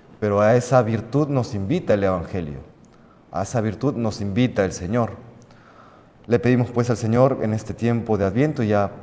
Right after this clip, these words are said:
próximo tiempo de Navidad, que el Señor nos conceda aquel corazón como el de San José. Si ya bien terminó su año el ocho de diciembre, seguimos encomendándonos a su intercesión, ¿no? Para que nos conceda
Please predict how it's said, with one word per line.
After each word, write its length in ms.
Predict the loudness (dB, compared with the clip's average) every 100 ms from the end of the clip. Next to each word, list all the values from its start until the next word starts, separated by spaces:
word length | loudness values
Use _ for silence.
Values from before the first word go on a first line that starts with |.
| -20 -20 -10
próximo 520 | -2 0 0 -4 -4
tiempo 380 | 0 0 2 2
de 40 | 2
Navidad, 460 | 0 2 2 2 0 -18 -20 -20 -20 -20 _ _ _
que 80 | -6
el 60 | -4
Señor 400 | -2 0 2 2
nos 160 | -2
conceda 560 | -2 -4 2 4 4 2 -6 -20 -20 -20 -20 -14
aquel 320 | -6 0 0
corazón 460 | 2 2 2 -2 0
como 240 | 0 2
el 60 | 0
de 60 |
San 180 | 0 -4
José. 340 | -6 -8 -10 -10 -16 -20 -20 -20
Si 160 | -10 0
ya 140 | 2
bien 360 | 4 2 0 -6 -4
terminó 460 | -2 0 2 2 0
su 240 | 2 4
año 260 | 4 4 2
el 140 | 2
ocho 220 | 0 -2
de 100 | -2
diciembre, 480 | -2 -2 -2 -2 -4 -8 -20 -20 -20
seguimos 460 | -8 0 2 2 0
encomendándonos 760 | -2 -2 0 2 4 2 -2 -4
a 60 |
su 120 | -6
intercesión, 560 | -6 -6 -8 -10 -8 -8 -10 -14
¿no? 100 | -14
Para 280 | -2 2 2
que 100 | -2
nos 140 | -6 -6
conceda 540 | -8 -4 0 0 -2